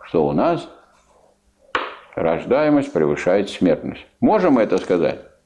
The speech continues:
Не можем мы этого сказать. Вот и результат этого так называемого пустого реформирования,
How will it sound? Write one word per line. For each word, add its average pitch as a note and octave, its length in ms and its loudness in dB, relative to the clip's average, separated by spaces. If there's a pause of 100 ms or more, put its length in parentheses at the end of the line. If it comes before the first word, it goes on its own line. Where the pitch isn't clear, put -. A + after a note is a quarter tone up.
(840)
Не F#3 120 2
можем D#3 360 4
мы C#3+ 100 4
этого C3+ 260 2
сказать. A2 460 2
Вот F3 200 2
и - 60 4
результат B2+ 480 2
этого A#2+ 300 0
так G2 240 -4
называемого G2 640 0 (260)
пустого B2 440 2
реформирования, B2 840 2